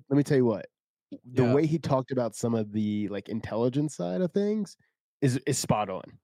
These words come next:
Speaker 1: It's right on.
Speaker 2: Yeah.
Speaker 1: Which only lent to his credibility. And the fact that he was kind of, like, hesitant to say certain things, I totally get it.
Speaker 2: Yeah.
Speaker 1: Like, I was like, "Okay," like,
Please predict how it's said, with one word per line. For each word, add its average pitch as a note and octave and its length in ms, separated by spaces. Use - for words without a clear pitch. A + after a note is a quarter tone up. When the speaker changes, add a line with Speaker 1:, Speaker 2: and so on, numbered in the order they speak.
Speaker 1:
It's B2 160
right A2 220
on. D#2+ 240
Speaker 2:
Yeah. C3 140
Speaker 1:
Which C3+ 160
only D3+ 240
lent C3 280
to B2 60
his G#2 140
credibility. F#2+ 720
And B2+ 100
the B2 80
fact C3+ 280
that C#3 100
he B2+ 80
was A2 140
kind B2 400
of, A2+ 80
like, A2+ 160
hesitant A2+ 420
to A2 60
say A2+ 200
certain A2 380
things, B2+ 420
I A2+ 40
totally G#2+ 360
get F#2+ 200
it. - 160
Speaker 2:
Yeah. D3 220
Speaker 1:
Like, G2+ 240
I B2+ 40
was A#2+ 120
like, A2+ 160
"Okay," F2+ 420
like, G2+ 320